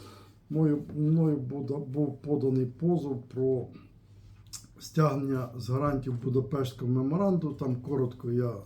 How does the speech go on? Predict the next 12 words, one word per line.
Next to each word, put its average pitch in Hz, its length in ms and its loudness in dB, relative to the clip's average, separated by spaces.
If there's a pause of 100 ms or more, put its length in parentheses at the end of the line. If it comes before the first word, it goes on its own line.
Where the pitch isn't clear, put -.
(240)
кажу, 120 360 0 (100)
як 123 220 -2
вони 120 260 -2 (480)
їх 131 280 -2
в 123 40 0
народі 135 380 4
називають, 127 680 2
бо 117 80 -8
там, 113 340 -6
ну, 135 320 -4
назва 131 380 -2
довга. 151 420 4